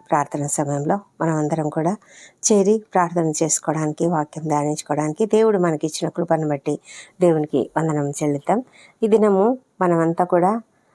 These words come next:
ఆ, చాలా అంటే, ఆ, ఇండిపెండెన్స్ డే కాబట్టి చాలామంది, ఆ, చక్కగా ఉదయకాలంన,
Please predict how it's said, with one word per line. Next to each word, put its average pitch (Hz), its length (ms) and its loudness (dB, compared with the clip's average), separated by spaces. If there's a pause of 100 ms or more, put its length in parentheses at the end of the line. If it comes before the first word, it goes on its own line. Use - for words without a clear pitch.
(220)
ఆ, 185 300 2 (400)
చాలా 170 320 2 (120)
అంటే, 160 340 0 (500)
ఆ, - 40 0
ఇండిపెండెన్స్ 180 760 4
డే 147 160 -2 (140)
కాబట్టి 160 520 0 (280)
చాలామంది, 170 560 2 (640)
ఆ, 160 220 -4 (380)
చక్కగా 170 400 0 (100)
ఉదయకాలంన, 170 800 0